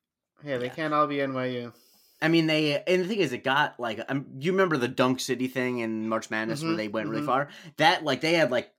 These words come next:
Speaker 2: double the amount of applications after that, so I, they might have gotten better because of that, I don't know. Anyway, um, so, uh, they, as they're having this intervention, Vic and Lassiter come in, and Vic is basically like, "Lassiter, do you wanna tell him what we know about this guy?"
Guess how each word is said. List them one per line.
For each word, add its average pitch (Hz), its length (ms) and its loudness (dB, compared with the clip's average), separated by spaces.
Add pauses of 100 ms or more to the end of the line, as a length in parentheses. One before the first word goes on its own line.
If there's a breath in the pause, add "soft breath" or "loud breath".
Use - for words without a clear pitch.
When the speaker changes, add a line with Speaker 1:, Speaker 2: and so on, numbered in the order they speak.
(200)
Speaker 2:
double 123 420 4
the 107 100 -2
amount 107 300 0
of 101 280 -6
applications 104 520 -4
after 95 220 -4
that, 87 240 -6
so 87 180 -6
I, 135 80 2
they 240 180 6
might 302 100 8
have 202 80 8
gotten 139 200 8
better 98 420 0
because 90 220 -6
of 92 60 -16
that, 101 140 -6
I 110 80 -8
don't 82 120 -12
know. 90 100 -18 (400 soft breath)
Anyway, 85 380 -8 (320)
um, 95 420 -8 (760)
so, 87 560 -4 (260)
uh, 98 560 -6 (920)
they, 127 460 2 (220)
as 135 220 6
they're 139 100 -2
having 135 240 0
this - 360 -4
intervention, 113 600 -4 (400 soft breath)
Vic 135 540 -2
and 123 260 0
Lassiter 113 320 2
come 107 180 -4
in, 104 220 -4
and 98 300 -6
Vic 110 200 -6
is 101 80 -8
basically 107 340 -6
like, 98 180 -4
"Lassiter, 104 340 -2
do 98 60 -12
you 110 80 -6
wanna 110 160 -2
tell 113 220 -2
him 113 80 -2
what 107 100 -2
we 104 80 -6
know 104 100 -2
about 101 220 -2
this 98 120 -10
guy?" 101 420 -2